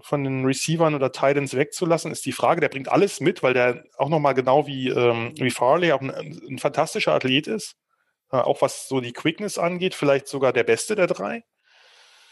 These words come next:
Ähm, aber da muss man halt so ein bisschen abwarten. Also ein Team, was sehr aggressiv spielen will, ähm, da sind wir jetzt wieder bei dem Thema, dass das vielleicht für die Niners auch spannend wäre, aber der, äh, wird definitiv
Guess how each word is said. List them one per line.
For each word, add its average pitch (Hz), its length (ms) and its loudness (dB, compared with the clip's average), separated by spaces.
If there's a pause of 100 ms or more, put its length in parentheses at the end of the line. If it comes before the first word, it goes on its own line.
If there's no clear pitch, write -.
(680)
Ähm, 135 540 2
aber 156 640 6
da 151 180 4
muss 156 180 -2
man 170 120 4
halt 156 140 2
so 156 80 -4
ein 143 60 -4
bisschen - 200 -4
abwarten. 165 520 2
Also 139 180 0
ein 131 100 4
Team, 180 300 0
was 147 160 2
sehr 147 180 4
aggressiv 143 440 -2
spielen 110 440 0
will, 147 360 4 (220)
ähm, 104 380 0 (160)
da - 720 -12
sind 110 160 -14
wir 120 80 2
jetzt 117 240 -2
wieder 120 160 2
bei 117 140 0
dem 110 140 -6
Thema, 123 260 0
dass 113 200 -2
das - 400 -8
vielleicht 113 300 0
für 120 80 -6
die 110 80 -8
Niners 104 300 0
auch 107 120 2
spannend 185 340 0
wäre, 208 240 4
aber 104 200 -4
der, 101 300 -4 (120)
äh, 107 200 -12
wird 104 220 -8 (200)
definitiv 131 840 -4